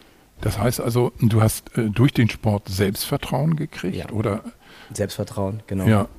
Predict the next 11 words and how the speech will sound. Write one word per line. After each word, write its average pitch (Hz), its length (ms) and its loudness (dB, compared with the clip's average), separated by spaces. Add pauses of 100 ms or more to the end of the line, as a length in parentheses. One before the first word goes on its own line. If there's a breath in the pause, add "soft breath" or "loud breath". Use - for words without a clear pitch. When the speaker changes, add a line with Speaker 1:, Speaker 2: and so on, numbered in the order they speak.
(120)
Speaker 2:
Ja. 90 160 -6 (640 soft breath)
Selbstvertrauen. 98 840 -2
Ähm, 90 380 0 (100)
ich - 120 -10
wusste, 113 320 2 (720)
ja, 95 160 -4
ich 120 120 -4
mein, 120 220 2 (560 loud breath)
wenn 127 220 2
man, 127 280 6
ähm, 110 520 4